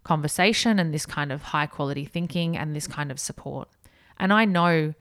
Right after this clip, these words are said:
from the bottom of my heart that some of you will even struggle to pay two hundred dollars a month to be part of a community like this. But what I also know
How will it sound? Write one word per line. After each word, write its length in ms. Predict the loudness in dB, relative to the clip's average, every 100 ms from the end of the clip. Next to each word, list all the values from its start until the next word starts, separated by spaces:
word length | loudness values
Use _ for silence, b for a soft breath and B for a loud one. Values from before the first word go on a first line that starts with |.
| b b -2
from 140 | 0
the 40 | 4
bottom 280 | 4 4
of 120 | 2 2
my 200 | 0 0
heart 380 | 2 2 2
that 200 | -2 -2
some 220 | 0 2 2
of 120 | 2
you 240 | 2 2
will 200 | 2 2
even 280 | 2 0 -2
struggle 460 | -2 -2 0 0 0
to 140 | -4
pay 200 | -2 -2
two 260 | -2 -2 0
hundred 260 | 0 0
dollars 280 | 0 0 -2
a 60 | -4
month 320 | -6 -8 -10
to 80 | -6
be 160 | -6
part 260 | -2 -2 -2
of 80 | -6
a 40 |
community 500 | -8 -4 0 0 0
like 240 | -6 -10
this. 380 | -12 -12 -12 -14 b b b b b
But 160 | 0 6
what 120 | 6
I 120 | 6
also 420 | 6 4 4 2
know 420 | 2 0 -2 -4